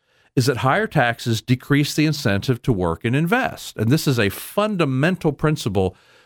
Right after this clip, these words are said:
that has informed our work here at I P I since our founding, you know, all the way back to, like, nineteen eighty-seven. And this is the logic behind the, f-,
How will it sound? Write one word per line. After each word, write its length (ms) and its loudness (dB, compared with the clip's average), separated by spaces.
that 100 4
has 160 0
informed 420 0
our 160 4
work 260 0
here 200 2
at 60 0
I 180 2
P 220 0
I 160 2
since 320 -2
our 160 2
founding, 800 -2
you 80 2
know, 200 2
all 180 4
the 80 -2
way 120 0
back 260 0
to, 80 2
like, 200 0
nineteen 400 0
eighty-seven. 720 -2
And 140 4
this 200 0
is 160 -2
the 140 4
logic 500 0
behind 420 0
the, 60 -4
f-, 160 -10